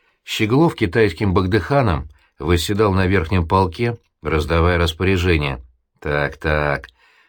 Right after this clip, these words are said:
Выбивай с него манжурскую пыль". Коля Дробенко, личный адъютант Щеглова,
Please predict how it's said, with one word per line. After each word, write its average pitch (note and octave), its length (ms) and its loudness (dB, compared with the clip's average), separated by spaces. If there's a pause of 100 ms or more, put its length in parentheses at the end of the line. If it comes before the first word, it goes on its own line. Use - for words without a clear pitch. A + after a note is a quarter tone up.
Выбивай G#2 560 2
с - 100 -6
него F2+ 400 2 (280)
манжурскую F#2 680 2
пыль". D#2+ 400 -2 (1000)
Коля F#2+ 300 2
Дробенко, G#2 720 0 (240)
личный D#2+ 380 -2
адъютант D#2+ 400 -2
Щеглова, B2 500 0